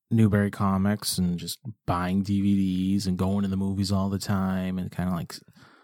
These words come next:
seeing a little bit of everything. Like, you know, pre, uh, Netflix, I would just buy movies to see them,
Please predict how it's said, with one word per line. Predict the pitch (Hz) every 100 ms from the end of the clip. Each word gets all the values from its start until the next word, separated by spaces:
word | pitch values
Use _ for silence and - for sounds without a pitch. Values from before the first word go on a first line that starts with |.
| _
seeing | - 123 110 104
a |
little | 101 104 98
bit | 101
of | 95
everything. | 92 90 90 82 85
Like, | 85 87 - _ _ _ _ _ _ _ _ _ -
you | 104
know, | 85 104 _ -
pre, | - 104 98 95
uh, | 90 90 90
Netflix, | 110 120 104 95 - 82
I |
would | 85
just | 82 85 _ _
buy | 92 90 95 90
movies | 92 104 101 101 98
to | 101
see | - 135 143
them, | 95 95